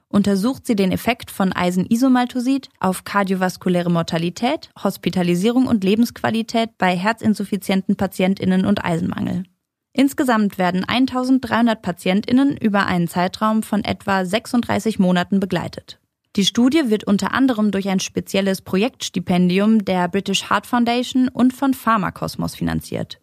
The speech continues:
Im Frühjahr zweitausendeinundzwanzig werden die Ergebnisse der Ironman Study erwartet. Wir sind gespannt. Das waren jetzt ganz schön viele Inhalte.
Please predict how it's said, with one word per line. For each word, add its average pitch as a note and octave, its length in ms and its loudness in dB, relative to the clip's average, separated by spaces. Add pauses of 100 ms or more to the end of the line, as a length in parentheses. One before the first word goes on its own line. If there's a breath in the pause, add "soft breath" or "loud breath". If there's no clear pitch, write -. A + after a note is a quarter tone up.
(400)
Im G#3 140 4
Frühjahr C4+ 400 2
zweitausendeinundzwanzig G#3+ 1300 0
werden F#3+ 240 2
die F3 80 0
Ergebnisse F#3+ 580 0
der G3+ 220 -2
Ironman G#3+ 400 2
Study A3 320 -2
erwartet. - 600 -4 (300)
Wir F3+ 160 4
sind A3+ 180 2
gespannt. - 540 -4 (840)
Das A#3 240 0
waren C4+ 240 2
jetzt A#3+ 200 0
ganz A3+ 200 0
schön A#3+ 160 2
viele F#3+ 300 0
Inhalte. D#3+ 640 -2